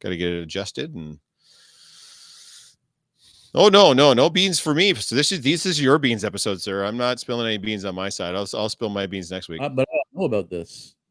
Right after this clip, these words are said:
Speaker 1: Yeah, you know.
Speaker 2: Oh, I do?
Speaker 1: You do.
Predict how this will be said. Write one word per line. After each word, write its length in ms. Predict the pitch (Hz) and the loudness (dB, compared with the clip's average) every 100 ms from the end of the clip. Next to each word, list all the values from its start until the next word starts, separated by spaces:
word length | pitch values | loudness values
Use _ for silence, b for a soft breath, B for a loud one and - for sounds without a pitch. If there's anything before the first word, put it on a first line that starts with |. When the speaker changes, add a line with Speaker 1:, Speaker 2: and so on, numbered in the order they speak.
| _ _ _ | _ _ _
Speaker 1:
Yeah, 200 | - 143 | -14 -10
you 140 | 131 | -8
know. 160 | 98 - _ _ _ _ _ 135 | -10 -16 _ _ _ _ _ -2
Speaker 2:
Oh, 60 | |
I 40 | 139 | 0
do? 200 | 185 403 _ _ _ _ | 0 -4 _ _ _ _
Speaker 1:
You 100 | 113 | -14
do. 100 | 90 | -14